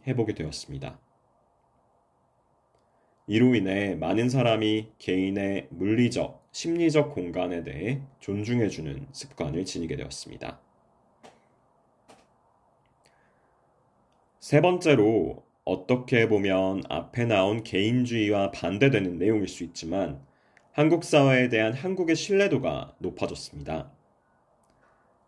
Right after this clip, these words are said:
우리나라 사람들이 서로 방역 수칙을 잘 지키고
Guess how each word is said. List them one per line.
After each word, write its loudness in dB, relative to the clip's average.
우리나라 6
사람들이 2
서로 2
방역 -2
수칙을 -6
잘 -2
지키고 -6